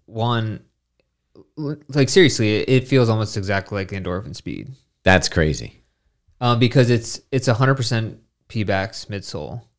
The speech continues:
Speaker 1: nylon plate. Stacks, I think, exactly the same almost. Um, the upper's kind of crap. But other than that, the ride, pretty, pretty similar.
Speaker 2: Pretty solid?
Speaker 1: Yeah.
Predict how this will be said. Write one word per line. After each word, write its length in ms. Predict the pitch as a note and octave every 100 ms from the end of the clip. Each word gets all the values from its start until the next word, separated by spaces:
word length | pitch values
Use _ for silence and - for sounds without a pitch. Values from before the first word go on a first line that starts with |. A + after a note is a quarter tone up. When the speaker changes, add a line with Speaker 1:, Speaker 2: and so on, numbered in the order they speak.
| _ G#2+
Speaker 1:
nylon 360 | G2+ G#2 G2+
plate. 380 | G#2 G#2 G2+ C#2 - _ _ _ _ _ _ _ _
Stacks, 460 | - - G#2 G#2 A2
I 60 | - _
think, 200 | - G2
exactly 420 | F#2 G2 G2+ - F2
the 80 |
same 300 | - A2 G2
almost. 580 | F#2+ C2+ C2+ A2+ - - _ _ _ _ -
Um, 680 | G2 F#2+ F#2+ G2 G2 A2 - _ -
the 140 | A#2
upper's 500 | G#2 G2+ G2 G2 -
kind 220 | - G2+
of 80 | F#2
crap. 420 | - F#2+ - - - _ _ _
But 380 | G#2 F#2+ F#2+ - -
other 160 | A#2
than 140 | A2+ G2
that, 220 | G2+ F#2+
the 100 | F#2+
ride, 520 | F#2 F#2+ G#2+ A#2+ C3 - _ _ _ _ _ _ -
pretty, 440 | B2+ G#2 G2+ F#2
pretty 380 | - - G#2+ F2
similar. 180 | - E2
Speaker 2:
Pretty 120 | D2+
solid? 360 | D#2+ E2 F2+ -
Speaker 1:
Yeah. 240 | F2 E2